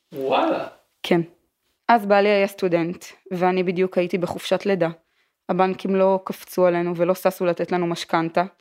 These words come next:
Speaker 2: אז הריבית שקיבלנו היא ריבית גבוהה יחסית. ועכשיו הבנק פחות או יותר מחזר אחרינו באיזשהו נושא אחר,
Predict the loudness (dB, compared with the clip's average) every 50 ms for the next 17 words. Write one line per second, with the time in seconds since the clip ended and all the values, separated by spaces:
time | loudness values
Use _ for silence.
0 | _ _ _ _ _ _ _ _ _ _ _ _ -4 -2 0 2 4 4 4 2
1 | 2 0 0 0 0 0 -2 -2 -2 -2 0 2 2 2 0 -2 -2 -2 -2 -2
2 | -2 -4 -4 -4 -2 -2 0 0 0 0 0 0 -2 -4 -10 -10 -8 -8 -8 -8
3 | -8 -20 -20 _ _ _ _ _ _ _ _ _ _ _ _ -10 -8 -2 2 4
4 | 4 6 6 4 4 2 2 0 0 -2 -2 0 0 0 0 0 -2 0 2 2
5 | 2 0 -4 -6 -8 -4 -4 -2 -2 -2 0 0 2 0 0 0 0 0 0 2
6 | 2 0 0 -2 -4 -10 -6 -6 -4 -4 -4 -4 -2 0 0 0 0 -2 -6 -8
7 | -6 -6 -6 -6 -6 -2 -2 -2 -2 2 2 2 2 0